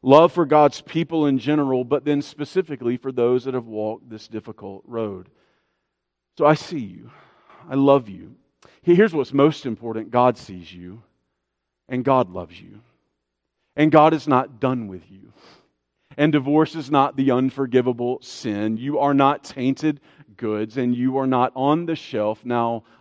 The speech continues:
unusable to God. But there is a text before us,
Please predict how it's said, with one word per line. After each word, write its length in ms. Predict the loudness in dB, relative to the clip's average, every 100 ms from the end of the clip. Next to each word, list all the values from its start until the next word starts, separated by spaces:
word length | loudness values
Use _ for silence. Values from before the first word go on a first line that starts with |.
| -10
unusable 1080 | -6 -6 -8 -6 -6 -6 -12 -14 -20 -20 _ _ _ _ _ _ _ _ -16
to 80 |
God. 400 | -14 -14 -16 -20 _ _ _ _ _ _ _ _ _ _ _ _ _ _ _ _ _ _ _ _
But 80 | 0
there 220 | 6 8
is 360 | 6 4 -4 -18 -20 -12
a 60 |
text 400 | -4 2 2 2
before 400 | -6 -6 -4 -4
us, 500 | -6 -12 -16 -16 -16